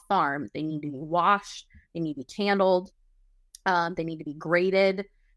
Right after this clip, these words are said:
they need to be in a, they need to be labeled, they need to be dated, they need to be in a brand new container. And every state's very different with that. Ours, I feel like, are kind of in the middle. Some of it's silly,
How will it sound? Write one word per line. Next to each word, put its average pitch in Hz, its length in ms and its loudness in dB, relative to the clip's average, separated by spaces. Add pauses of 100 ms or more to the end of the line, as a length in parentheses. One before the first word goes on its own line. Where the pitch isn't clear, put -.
they 170 80 -2
need 165 160 -2
to 170 80 -6
be 160 200 -4
in 156 120 -6
a, 151 460 -8
they 156 60 -4
need 156 160 -6
to 143 100 -16
be 147 60 -14
labeled, 190 460 2
they 160 120 -4
need 156 180 -8
to 165 100 -16
be 143 360 -10 (300)
dated, 190 500 2
they 160 120 -2
need 156 160 -4
to 165 60 -14
be 156 100 -6
in 147 80 -8
a 143 60 -10
brand 196 280 2
new 190 100 0
container. 180 420 -2
And 156 120 -4
every 196 220 0
state's 190 360 0
very 175 200 2
different 156 340 -4
with 160 120 -12
that. 156 280 0 (140)
Ours, 170 380 4
I 170 120 2
feel 175 180 -2
like, 160 100 -2
are 156 180 -6
kind 165 200 -2
of 156 80 -6
in 156 120 -6
the 151 80 -6
middle. 156 480 -4 (260)
Some 165 220 0
of 160 120 -2
it's - 180 -4
silly, 156 400 -2